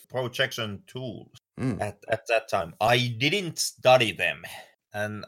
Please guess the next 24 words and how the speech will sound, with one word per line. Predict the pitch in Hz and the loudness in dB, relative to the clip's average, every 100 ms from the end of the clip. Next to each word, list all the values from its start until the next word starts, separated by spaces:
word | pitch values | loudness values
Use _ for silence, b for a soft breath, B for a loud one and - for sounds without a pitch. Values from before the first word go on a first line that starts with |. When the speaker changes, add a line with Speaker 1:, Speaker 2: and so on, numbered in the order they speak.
| - | -4
Speaker 1:
I've | 104 107 117 107 | 0 4 4 2
never | 107 110 113 - | 0 2 2 0
understood | 107 104 101 95 - 127 123 | -2 -2 -4 -6 -6 -6 -6
how | 95 98 98 | -4 -4 -2
a | 87 92 | -6 -10
film | 104 98 90 | -8 -8 -8
projector | 95 92 95 - 95 | -8 -8 -10 -10 -8
works. | 90 104 131 87 - - - 98 | -6 -4 -4 -4 -10 -14 -14 -10
Not, | 95 101 | -8 -4
not | 117 110 | -4 -6
truly. | - 107 107 110 95 90 | -14 -6 -4 -4 -4 -6
I | - 113 _ _ _ | -8 -12 _ _ _
just | - 98 - | -14 -12 -12
read | 95 92 113 120 - - _ | -6 2 2 2 -6 -20 _
a | - - _ _ - | -20 -20 _ _ -4
cou-, | 120 | -2
cou-, | 104 120 117 | 4 2 2
couple | 104 110 107 | -2 0 2
of | 98 - | 0 -2
notes | 98 98 101 | -8 -8 -10
from | - 85 85 | -12 -12 -10
here | 90 87 | -10 -10
and | 85 85 | -10 -4
there. | 107 110 73 - | 2 2 0 -8